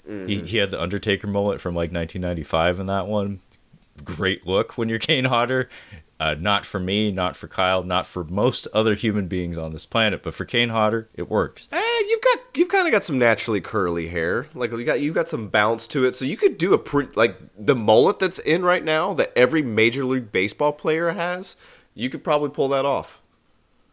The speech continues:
Speaker 1: I, whenever I see that haircut, I just think to myself, "That person must have a very low opinion of themselves."
Speaker 2: I,
Speaker 1: Like, like,
Speaker 2: I think it's quite the
Speaker 1: who,
Speaker 2: opposite,
Speaker 1: who
Speaker 2: Trevor. It's, it's quite the opposite. I think they have a
Speaker 1: Really?
Speaker 2: yeah,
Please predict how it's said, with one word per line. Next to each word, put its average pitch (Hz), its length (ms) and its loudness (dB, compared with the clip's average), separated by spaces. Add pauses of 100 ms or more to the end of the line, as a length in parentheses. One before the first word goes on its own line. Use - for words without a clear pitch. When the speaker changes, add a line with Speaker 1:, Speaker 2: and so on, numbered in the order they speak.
(120)
Speaker 1:
I, - 80 -18 (360)
whenever 160 520 0
I 349 80 4
see 127 300 2
that 135 240 2
haircut, 113 440 -2
I 92 80 4
just - 300 -4
think 120 160 0
to 120 80 -12
myself, 101 320 -6
"That 180 200 2
person 131 400 -2
must 92 340 -2
have 107 260 -2
a 90 40 -6
very 98 300 0
low 92 300 -2
opinion 78 480 -6
of 71 140 -12
themselves." - 720 -10 (120)
Speaker 2:
I, 95 160 6
Speaker 1:
Like, - 160 0
like, 98 140 6
Speaker 2:
I 107 100 10
think 123 180 2
it's 107 120 0
quite 110 240 6
the 95 60 -4
Speaker 1:
who, 95 60 2
Speaker 2:
opposite, 85 280 0
Speaker 1:
who 156 60 -2
Speaker 2:
Trevor. 71 520 -4
It's, 101 300 -2
it's 107 180 -2
quite 95 260 0
the 85 120 -4
opposite. 71 520 -6
I 95 120 0
think 101 220 -4
they 95 160 4
have 139 80 2
a - 20 6
Speaker 1:
Really? 175 300 2
Speaker 2:
yeah, 82 340 2